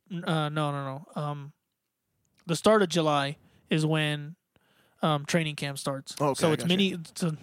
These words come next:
Speaker 1: so it's like, it's O T As, mini camps,
Speaker 2: And training
Speaker 1: or,
Speaker 2: camp.
Speaker 1: let me say it again. Rookie mini camps, uh, O T As, mini camps, and then training camp.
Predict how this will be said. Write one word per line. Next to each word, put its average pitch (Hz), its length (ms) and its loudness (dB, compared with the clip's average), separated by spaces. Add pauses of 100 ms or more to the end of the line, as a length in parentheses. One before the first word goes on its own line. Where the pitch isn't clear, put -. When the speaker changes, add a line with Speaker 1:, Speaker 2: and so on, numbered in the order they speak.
Speaker 1:
so - 220 -2
it's 156 100 0
like, 156 100 4
it's 156 120 0
O 185 100 8
T 185 260 4
As, 170 200 4
mini 170 220 0
camps, 156 420 -2 (240)
Speaker 2:
And 139 140 -14
training 165 200 4
Speaker 1:
or, 143 40 -2
Speaker 2:
camp. - 140 -14 (320)
Speaker 1:
let 160 100 -6
me 151 60 -4
say 147 140 -4
it 135 60 -4
again. 131 180 -8 (360)
Rookie 214 320 4
mini 170 260 2
camps, 160 500 0 (640)
uh, 151 300 4 (300)
O 190 160 6
T 196 240 4 (160)
As, 156 260 -2
mini 185 300 2
camps, 151 460 -4 (360)
and 160 160 -2
then 165 140 2
training 139 300 -6
camp. 127 220 -14